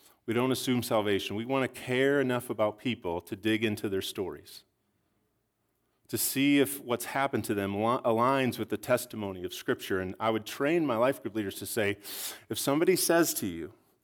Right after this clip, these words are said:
when you ask them, "When did you become a Christian?" and they say, "I was baptized when," it doesn't necessarily mean that they're not saved. They might just not know how to communicate it. But I train them to say, "Take them out to coffee and ask them what they mean."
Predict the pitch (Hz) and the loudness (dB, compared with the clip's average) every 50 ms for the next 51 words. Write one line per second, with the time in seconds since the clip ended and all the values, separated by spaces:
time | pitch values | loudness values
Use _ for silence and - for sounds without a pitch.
0 | _ _ _ _ _ _ _ _ _ _ _ - 110 113 120 127 131 131 135 131 | _ _ _ _ _ _ _ _ _ _ _ -4 -2 2 2 4 4 2 2 0
1 | 127 - - - 92 85 85 - - - - _ - 110 107 120 131 135 127 123 | -2 -2 -4 -4 -4 -6 -6 -12 -20 -20 -20 _ -12 -6 -4 -2 -2 -4 -4 -4
2 | 127 123 127 - - 135 123 110 - - 147 131 - - - 98 90 90 92 101 | -4 -4 -4 -6 -6 -6 -6 -6 -4 -4 -4 -4 -4 -4 -8 -6 -6 -4 -2 -2
3 | 110 120 - - - 135 123 117 95 87 87 87 - _ _ _ _ _ _ _ | -2 -2 -2 -2 -2 0 0 0 0 -2 -4 -8 -14 _ _ _ _ _ _ _
4 | _ _ - 98 104 95 95 - 104 107 107 107 - - 113 104 98 90 - 101 | _ _ -2 -2 -2 -2 -2 -2 -2 0 0 -2 -4 -4 -4 -2 -4 -4 -6 -6
5 | 101 107 107 95 82 78 80 80 - _ _ _ _ _ _ _ _ _ _ _ | -4 -4 -2 -2 -4 -6 -10 -16 -20 _ _ _ _ _ _ _ _ _ _ _
6 | _ _ _ _ _ _ _ _ _ _ _ _ _ _ _ _ _ _ _ _ | _ _ _ _ _ _ _ _ _ _ _ _ _ _ _ _ _ _ _ _
7 | _ - 104 - 117 120 135 143 147 135 127 - - 135 - - 139 131 127 127 | _ -8 -2 -2 0 0 0 -2 -2 -2 -4 -2 -4 -4 -2 0 2 2 4 4
8 | 120 117 110 110 113 117 117 107 104 98 92 - 98 98 104 104 98 98 - - | 4 2 2 2 0 0 0 0 0 0 -2 -2 -4 -4 -2 -2 -4 -4 -6 -6
9 | - 120 117 104 90 85 - 101 98 104 107 107 98 - 101 92 - - 101 98 | -4 -2 0 0 -2 -2 -6 -8 -8 -6 -6 -6 -6 -8 -12 -10 -6 -4 -4 -4
10 | 92 - 98 98 92 90 90 - - 120 127 147 135 107 - - 85 82 80 - | -4 -6 -8 -6 -6 -8 -8 -10 -8 -6 -4 -2 -2 -4 -6 -8 -10 -12 -12 -10
11 | - 95 - - _ - - - - - - _ - 98 104 104 - - 139 135 | -10 -12 -12 -12 _ -20 -20 -20 -20 -20 -20 _ -6 -6 -6 -4 -2 0 2 2
12 | 147 147 131 123 117 110 104 - - 117 101 98 - - 117 117 - - 131 131 | 4 4 2 2 2 0 -2 -2 -2 -2 -2 -2 -2 -4 -4 -4 -2 -2 -4 -2
13 | 131 139 - 156 - - 123 104 98 98 - - 110 101 98 92 95 98 98 - | -4 -4 -4 -6 -6 -2 -2 -2 -2 -2 -2 -4 -4 -2 -2 -4 -4 -6 -8 -8
14 | - - 101 101 101 - - 98 90 85 87 92 90 80 69 | -10 -10 -8 -8 -8 -8 -8 -10 -12 -10 -10 -12 -12 -12 -14